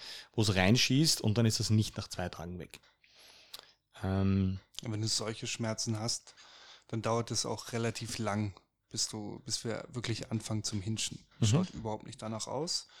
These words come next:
Speaker 1: Das ist ein wochenlanger Prozess. Das klingt jetzt vielleicht zu schnell, das ist Wochen, teilweise ein monatelanger Prozess, aber die Leute trainieren.
Speaker 2: Ja.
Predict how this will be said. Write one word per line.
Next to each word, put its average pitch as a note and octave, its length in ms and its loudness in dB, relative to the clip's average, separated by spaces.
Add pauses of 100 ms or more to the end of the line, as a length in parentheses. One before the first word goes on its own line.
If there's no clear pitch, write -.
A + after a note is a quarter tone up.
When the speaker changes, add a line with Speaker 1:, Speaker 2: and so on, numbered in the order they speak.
(220)
Speaker 1:
Das - 80 0
ist - 20 12
ein G2 200 8
wochenlanger A#2 500 10
Prozess. - 460 0
Das - 140 0
klingt C#3+ 220 8
jetzt G2 100 4
vielleicht G2 240 6
zu - 100 2
schnell, F#2+ 360 4
das A#2 160 4
ist G2+ 240 -4
Wochen, A2+ 360 6
teilweise G2+ 320 6
ein G2 60 4
monatelanger G#2 540 8
Prozess, - 460 2
aber G2 340 4 (340)
die G2+ 60 2
Leute F#2 240 4
trainieren. E2 760 2 (640)
Speaker 2:
Ja. A#2 140 -14